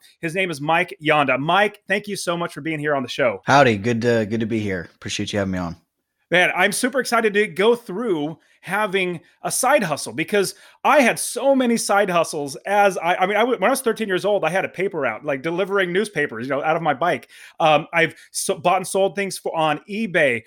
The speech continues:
Speaker 1: I'm not a yard sale person. I don't, I don't really per se like yard sales, but that's another thing you can have for side hustles. But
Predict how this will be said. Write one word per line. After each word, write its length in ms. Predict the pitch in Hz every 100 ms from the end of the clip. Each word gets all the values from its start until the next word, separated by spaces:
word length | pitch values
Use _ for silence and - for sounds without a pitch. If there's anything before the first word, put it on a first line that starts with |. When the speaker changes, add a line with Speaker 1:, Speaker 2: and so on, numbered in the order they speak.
| _
Speaker 1:
I'm 120 | 156
not 120 | 185 240
a 60 |
yard 260 | 208 220 226
sale 220 | - 214
person. 480 | 208 214 - 151 175
I 100 | 156
don't, 240 | 175 185 156
I 80 |
don't 180 | 151 175
really 200 | 180 190
per 160 | 185 180
se 280 | - 180 185
like 240 | 160 180 -
yard 240 | 165 180
sales, 320 | - 120 131 - - -
but 160 | 170
that's 260 | 160 202 - -
another 320 | 175 220 240
thing 200 | 160 135
you 80 | 139
can 80 | 139
have 180 | 123
for 160 | 131 131
side 240 | - 123
hustles. 300 | 120 120 156
But 240 | 135 190